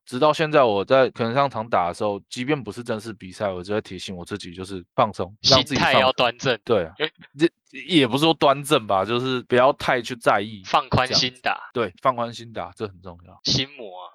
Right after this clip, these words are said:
Speaker 1: 对，这是前提，后面的比如说什么战术啊，然后看对方反应去做怎么样，那些都是后面的事情。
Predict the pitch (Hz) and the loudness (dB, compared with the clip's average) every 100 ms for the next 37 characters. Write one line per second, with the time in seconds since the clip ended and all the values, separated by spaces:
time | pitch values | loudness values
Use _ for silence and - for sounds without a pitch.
0 | - 120 98 151 190 196 117 110 123 87 | -4 -4 -2 0 0 0 -4 -6 -8 -14
1 | 90 175 139 143 127 104 98 104 101 117 | 0 2 2 -2 -6 -8 -10 -10 -6 -6
2 | 107 90 - 117 98 123 101 90 92 92 | -8 -4 0 0 -2 -8 -6 -6 -4 -4
3 | 113 - 131 110 98 _ - 110 107 107 | -4 -2 -4 -4 -12 _ -4 0 0 0
4 | 87 101 - 107 113 107 98 _ - 90 | -6 -6 -10 -10 -2 -2 -4 _ -14 -8
5 | 101 - 135 139 139 135 123 110 101 - | -8 -4 -4 0 0 2 0 -6 -14 -4
6 | 104 101 95 92 101 - | -4 -4 -10 -12 -12 -14